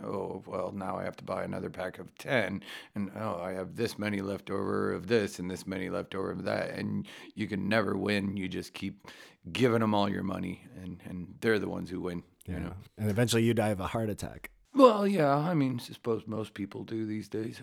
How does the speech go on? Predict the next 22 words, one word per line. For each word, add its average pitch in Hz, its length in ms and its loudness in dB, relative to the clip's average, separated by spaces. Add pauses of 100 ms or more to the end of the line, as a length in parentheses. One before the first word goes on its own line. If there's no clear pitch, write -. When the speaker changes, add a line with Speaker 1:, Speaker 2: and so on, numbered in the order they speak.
Speaker 1:
But, 135 320 2
uh, 131 360 6
this, 151 320 4
this 190 360 6
is 160 160 4
my 104 540 4
question. 101 720 -2
Uh, 107 260 -2
you 170 380 2
have 135 120 -4
found 117 560 4
veggie 131 340 4
dogs 104 420 2
in, 104 320 -4
in 101 300 -2
Germany, 101 480 -2 (360)
packs 101 260 2
of 92 80 -10
three, 98 320 -2
packs - 360 -6
of 87 160 -8
five. 92 800 -2